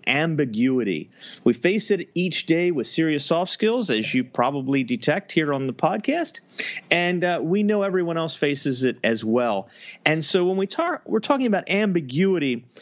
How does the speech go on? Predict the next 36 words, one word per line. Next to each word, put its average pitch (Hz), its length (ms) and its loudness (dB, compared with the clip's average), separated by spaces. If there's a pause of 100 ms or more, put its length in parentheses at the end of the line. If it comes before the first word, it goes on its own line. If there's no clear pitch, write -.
(200)
we 156 340 2
are 143 140 0
certainly, 185 720 0
uh, - 120 -6
I 139 180 0
guess 147 300 -4
we 139 120 0
can 131 160 0
put 165 180 0
it 151 140 -2 (320)
in 135 120 4
opposition 147 680 -2
to 143 240 0
something 139 380 0
that 123 100 2
is 104 160 -2
clear 160 480 0
and 120 140 -4
consistent. - 840 -2 (420)
And 139 320 0
so 151 300 0
often, 185 460 0
I, 127 240 0
I 131 60 0
believe 151 540 -2 (120)
we 143 760 2 (180)
dr-, 123 280 0
we 143 420 2
desire 147 880 0
things 165 360 -2
to 143 120 0
be 135 160 2
predictable 110 920 0 (180)
and 123 180 0
consistent. 123 880 -2
And, 104 280 0